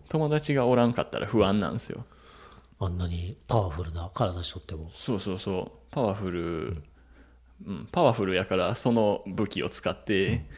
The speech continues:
Speaker 1: 力ずくでね、友達を
Speaker 2: うん。
Speaker 1: 囲い込もうとするんですよね。
Speaker 2: ほう。
Speaker 1: うん。「俺ら友達だよな」、こう、
Speaker 2: うん。
Speaker 1: 無理やり肩組んだりとかね。
Speaker 2: ほう。
Speaker 1: 無理やり抱きしめたりとかしてね。
Speaker 2: なんなんでしょうね、その、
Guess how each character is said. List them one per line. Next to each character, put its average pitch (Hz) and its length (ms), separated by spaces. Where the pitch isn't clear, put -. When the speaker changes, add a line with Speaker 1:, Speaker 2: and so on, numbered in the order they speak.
Speaker 1:
力 151 400
ず 131 140
く 131 120
で 120 140
ね、 107 260
友 101 260
達 92 360
を 80 80
Speaker 2:
う - 80
ん。 - 40
Speaker 1:
囲 95 580
い - 20
込 95 120
も 92 100
う - 60
と - 100
す - 120
る - 100
ん 113 40
で 120 60
す - 80
よ - 60
ね。 165 120
Speaker 2:
ほ 92 760
う。 113 60
Speaker 1:
う - 20
ん。 92 320
「俺 113 180
ら - 80
友 127 200
達 120 220
だ 123 80
よ 98 120
な」、 98 340
こ 98 80
う、 - 20
Speaker 2:
う 82 80
ん。 - 40
Speaker 1:
無 120 160
理 113 80
や 107 60
り 101 80
肩 - 240
組 - 180
ん - 20
だ - 80
り - 100
と 98 140
か 92 120
ね。 143 100
Speaker 2:
ほ 85 220
う。 - 20
Speaker 1:
無 101 180
理 101 100
や 92 80
り 92 80
抱 85 160
き - 80
し - 100
め - 80
た - 120
り 85 80
と - 80
か - 120
し - 180
て - 60
ね。 - 60
Speaker 2:
な 104 120
ん 156 60
な 170 80
ん - 20
で 90 60
し - 40
ょ 95 40
う 90 40
ね、 85 60
そ 107 80
の、 110 180